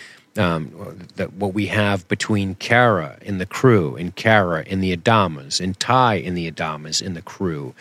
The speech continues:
and Ty and Agathon, and Ty and, uh, you, you, you just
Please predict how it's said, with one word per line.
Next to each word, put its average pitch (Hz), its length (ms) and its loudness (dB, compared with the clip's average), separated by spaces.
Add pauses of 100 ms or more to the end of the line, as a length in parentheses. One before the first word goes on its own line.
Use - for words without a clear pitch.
(260)
and 95 200 0
Ty 113 600 2 (260)
and 95 280 -2
Agathon, 92 640 0
and 90 160 -2
Ty 120 640 4
and, 85 280 -6 (140)
uh, - 140 -10
you, 107 140 -4
you, 113 160 4
you 117 260 2
just 113 440 2